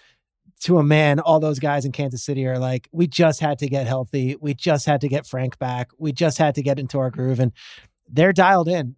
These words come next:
They held the Cowboys to nine points, man. The Cowboys are a <laughs> scoring team.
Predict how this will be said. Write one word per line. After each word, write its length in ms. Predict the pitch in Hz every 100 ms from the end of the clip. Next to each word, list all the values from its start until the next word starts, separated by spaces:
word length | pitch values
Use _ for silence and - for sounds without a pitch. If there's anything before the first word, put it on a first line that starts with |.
| -
They 140 | 156
held 180 | 165 175
the 60 |
Cowboys 400 | 165 170 151 151 -
to 80 |
nine 320 | 139 135 156 165
points, 340 | 156 143 123
man. 300 | 127 120 139
The 100 | 160
Cowboys 360 | 139 156 170 160
are 140 | 160
a 40 | 127
<laughs> 100 | -
scoring 380 | 120 233 190 156
team. 400 | 165 160 139